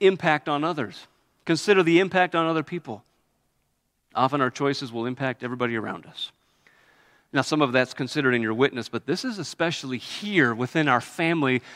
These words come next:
the family of God, the, the body of Christ. Romans fourteen, he says, "You know, you might decide that you can eat meat sacrificed to idols, but you cause your brother to stumble, and, and then it's sin. It's wrong. You've caused your brother to stumble."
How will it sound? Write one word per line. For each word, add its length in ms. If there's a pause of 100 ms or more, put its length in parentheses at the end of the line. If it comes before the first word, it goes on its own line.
(140)
the 80
family 380
of 160
God, 420
the, 160
the 100
body 280
of 100
Christ. 400
Romans 260
fourteen, 440
he 60
says, 220
"You 80
know, 100
you 180
might 200
decide 460
that 80
you 140
can 180
eat 220 (320)
meat 260
sacrificed 520
to 120
idols, 300 (340)
but 140
you 40
cause 300
your 80
brother 320
to 80
stumble, 680 (920)
and, 180
and 180
then 140
it's 120
sin. 440
It's 180
wrong. 420 (580)
You've 140
caused 240
your 80
brother 200
to 80
stumble." 440